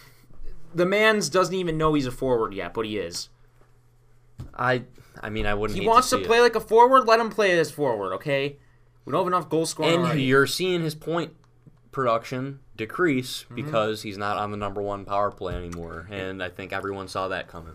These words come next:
Speaker 1: You know what's funny? He's a minus two. That just cracks me up. 'Cause, you know, he's, like, minus four hundred in his career or whatever. I don't know what it is. Looks like a, the temperature in Buffalo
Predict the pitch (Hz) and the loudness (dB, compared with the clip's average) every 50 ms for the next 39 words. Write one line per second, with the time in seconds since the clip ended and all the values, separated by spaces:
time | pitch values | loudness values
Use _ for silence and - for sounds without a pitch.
0 | - - - 135 135 151 175 - - - 135 127 131 139 143 139 123 113 113 117 | -20 -12 -8 -4 -2 -2 -2 -4 -4 -4 -4 -4 -4 -4 -4 -6 -6 -8 -8 -8
1 | 113 117 120 120 110 - - - - 98 87 85 87 - - - - 127 135 131 | -6 -8 -8 -8 -10 -12 -14 -12 -12 -12 -12 -14 -16 -20 -20 -14 -10 -8 -8 -6
2 | 131 127 - - - 98 90 90 - - 95 92 92 87 87 - - - - - | -6 -8 -8 -8 -10 -12 -12 -12 -14 -16 -16 -14 -14 -14 -14 -16 -20 -20 -20 -20
3 | - - - _ _ - - _ - - 127 113 110 110 110 107 104 101 98 104 | -20 -20 -20 _ _ -20 -20 _ -14 -10 -10 -8 -8 -8 -6 -6 -6 -8 -10 -10
4 | 101 110 104 98 101 101 95 - - - 117 110 104 104 101 101 101 101 101 95 | -10 -8 -8 -8 -8 -10 -12 -12 -10 -6 -4 -4 -4 -4 -6 -8 -8 -8 -8 -10
5 | 104 107 98 92 - - - 101 101 95 95 98 92 95 92 85 92 95 95 92 | -10 -12 -12 -12 -12 -10 -10 -8 -6 -6 -6 -6 -4 -6 -6 -4 -4 -4 -4 -6
6 | 90 87 92 85 85 87 87 85 87 87 87 87 - - _ _ _ - - - | -6 -8 -10 -10 -10 -12 -12 -14 -14 -14 -14 -14 -16 -18 _ _ _ -20 -20 -20
7 | - - _ - _ _ - - - 104 104 - - 110 98 104 95 90 90 - | -20 -20 _ -20 _ _ -20 -18 -14 -14 -12 -8 -8 -8 -8 -8 -10 -12 -14 -16
8 | 113 107 107 101 - - - 117 - - 104 - - 104 98 98 95 92 98 92 | -10 -10 -8 -8 -8 -10 -14 -14 -12 -10 -12 -10 -10 -10 -10 -10 -8 -8 -8 -10
9 | - - 95 92 | -8 -10 -10 -10